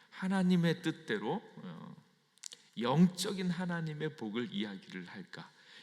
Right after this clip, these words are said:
이게 참 고민이 <laughs> 되어집니다. 어,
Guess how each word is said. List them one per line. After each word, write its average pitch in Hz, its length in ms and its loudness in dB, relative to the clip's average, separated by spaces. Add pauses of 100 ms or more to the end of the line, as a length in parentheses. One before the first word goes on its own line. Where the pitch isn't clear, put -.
이게 156 220 2
참 165 280 -2
고민이 135 440 -4
<laughs> - 0 -
되어집니다. 104 720 -8 (840)
어, 87 500 -12